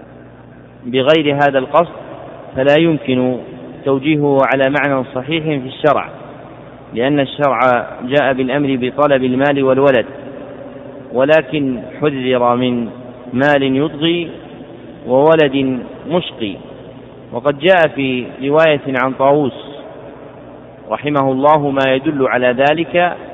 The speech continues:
إذ قال: "اللهم احرمني كثرة المال والولد"، وهذا هو المناسب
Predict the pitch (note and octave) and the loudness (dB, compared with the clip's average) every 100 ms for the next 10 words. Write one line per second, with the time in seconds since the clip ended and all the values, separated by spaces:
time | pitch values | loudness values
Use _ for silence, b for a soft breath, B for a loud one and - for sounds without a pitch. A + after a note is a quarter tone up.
0 | - - - - - - - - B2+ B2+ | -18 -18 -18 -18 -18 -20 -20 -10 -6 -4
1 | B2+ C3+ D#3+ E3+ D3 - C3+ C#3+ D#3+ D#3 | 0 4 4 2 -4 -6 0 2 2 0
2 | C#3+ C3 B2+ - D3 F3 F3+ F#3 F3+ - | -2 -2 -4 -4 -2 -2 -2 -2 -4 -10
3 | - - - - - - D3 C#3+ C#3 C#3 | -16 -20 -20 -20 -16 -2 0 2 0 0
4 | C3+ C3 C3+ D#3 D#3+ D3 C3 C3+ C3+ A2+ | 0 0 2 2 2 0 2 4 4 4
5 | - - - - - - - - - - | -2 -12 -18 -18 -18 -18 -18 -20 -20 -18
6 | - A2+ C3 D3+ C3+ C3+ C#3+ C#3 C#3 C3+ | -4 0 4 4 4 4 4 2 0 2
7 | C3+ C#3+ D#3 D3 C#3 B2+ C3 | 2 2 0 0 -4 -2 -2